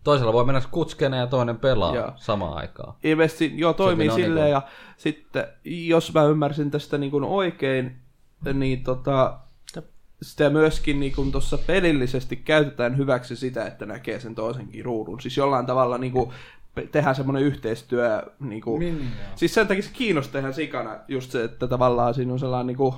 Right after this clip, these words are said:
Speaker 2: vankilapakko suunniteltu ja sit niinku
Speaker 1: Mm,
Speaker 2: tehdään
Speaker 1: toteutetaan.
Speaker 2: niinku,
Speaker 1: Mm.
Speaker 2: siis tehdään niinku yhteen se, se suunnitelma ja onnistutaan siinä ja se siinä niinku viehe-,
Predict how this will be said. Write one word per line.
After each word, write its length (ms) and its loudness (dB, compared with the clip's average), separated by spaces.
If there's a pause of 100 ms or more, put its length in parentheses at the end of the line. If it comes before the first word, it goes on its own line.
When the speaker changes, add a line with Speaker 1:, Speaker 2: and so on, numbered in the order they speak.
(140)
Speaker 2:
vankilapakko 640 0
suunniteltu 640 -4
ja 220 -8 (100)
sit 200 -12
niinku 340 -8
Speaker 1:
Mm, 240 -10 (180)
Speaker 2:
tehdään 260 2
Speaker 1:
toteutetaan. 400 -4
Speaker 2:
niinku, 300 0
Speaker 1:
Mm. 400 -14
Speaker 2:
siis 480 -4
tehdään 340 2
niinku 320 2
yhteen 480 0
se, 280 -6 (440)
se 340 0
suunnitelma 720 2
ja 220 -2 (120)
onnistutaan 640 -4
siinä 340 -4
ja 100 -14 (480)
se 140 0
siinä 260 -2
niinku 240 -6
viehe-, 280 0